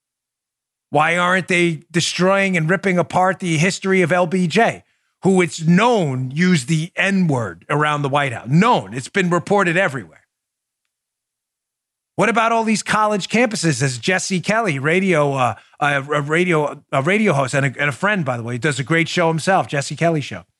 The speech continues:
who's been pushing all weekend, satirically, but true, like, why aren't they changing the name of Yale University?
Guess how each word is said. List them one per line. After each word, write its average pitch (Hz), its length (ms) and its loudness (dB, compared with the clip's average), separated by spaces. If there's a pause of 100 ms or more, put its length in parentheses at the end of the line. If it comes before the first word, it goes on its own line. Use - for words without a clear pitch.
(540)
who's 196 160 2
been 190 160 2
pushing 240 380 0
all 233 160 2
weekend, 175 560 -2 (640)
satirically, 240 720 0
but 170 160 -2
true, 285 160 2
like, 202 180 2
why 202 180 2
aren't 247 140 0
they 247 100 0
changing 233 420 0
the 226 60 2
name 226 200 4
of 214 80 2
Yale 220 340 2
University? 165 720 0